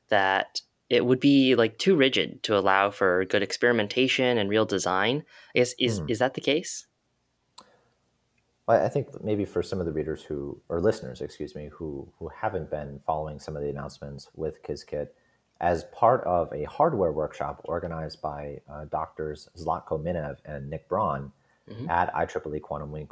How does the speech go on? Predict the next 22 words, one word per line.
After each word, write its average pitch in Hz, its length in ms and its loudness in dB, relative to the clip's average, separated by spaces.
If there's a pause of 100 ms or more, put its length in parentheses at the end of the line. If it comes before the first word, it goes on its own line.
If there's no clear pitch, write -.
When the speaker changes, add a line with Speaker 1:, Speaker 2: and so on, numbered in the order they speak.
(160)
Speaker 2:
we 90 220 -2
announced 82 500 -2
what 78 160 -4
we're 76 80 -6
calling 76 540 -4
Project 80 520 -2 (220)
Metal, 98 440 -2 (840)
which 90 240 0
is 87 160 -2
intended 98 520 0
to 87 140 -4
be, 82 560 -4
as 80 160 -4
you 78 80 -4
said, 78 220 -2
a 78 60 -2
kind 78 200 -8
of - 140 -12
cad 76 540 -2
for 80 340 -4
quantum 73 460 -8
computers. 135 540 -8